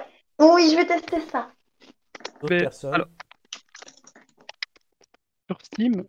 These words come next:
Speaker 3: là, dernièrement, j'avais vu que sur Steam, il y a un pack bundle à quinze euros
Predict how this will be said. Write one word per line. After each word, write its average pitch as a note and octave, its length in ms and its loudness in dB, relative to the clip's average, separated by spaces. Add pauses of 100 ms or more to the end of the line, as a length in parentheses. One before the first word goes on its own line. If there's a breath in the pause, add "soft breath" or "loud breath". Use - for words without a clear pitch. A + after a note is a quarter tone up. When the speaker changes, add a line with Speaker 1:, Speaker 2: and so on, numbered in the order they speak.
Speaker 3:
là, F#3 80 -4
dernièrement, E3+ 380 0
j'avais F3 180 0
vu F3+ 100 -8
que - 80 -6
sur E3+ 140 -4
Steam, G#3+ 260 -6
il F3 40 0
y D#3+ 40 0
a D#3+ 80 0
un E3 60 -6 (240)
pack F#3+ 220 2
bundle E3+ 540 -2
à D#3 60 -2
quinze F#3 400 -2
euros F3 380 -8